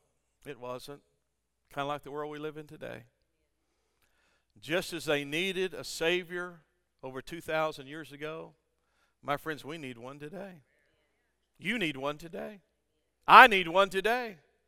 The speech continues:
Why? Because I'm imperfect, I'm a sinner, and without him, there's no way I could be saved. But without him,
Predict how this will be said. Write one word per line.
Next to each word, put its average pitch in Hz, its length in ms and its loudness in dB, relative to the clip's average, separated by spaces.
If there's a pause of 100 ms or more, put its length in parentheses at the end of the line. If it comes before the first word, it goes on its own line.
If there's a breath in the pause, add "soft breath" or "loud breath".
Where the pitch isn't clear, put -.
(240)
Why? 220 460 6 (520 soft breath)
Because 147 420 0
I'm 156 220 10
imperfect, 233 680 2
I'm 147 220 4
a 131 60 -6
sinner, 269 640 2 (260 loud breath)
and 170 160 6
without 220 400 12
him, 247 320 6
there's 202 440 8
no 349 460 12
way 269 200 12
I 180 120 12
could 170 160 -4
be 185 140 -8
saved. 113 520 -6 (840)
But 139 120 -8
without 165 420 6
him, 139 380 -2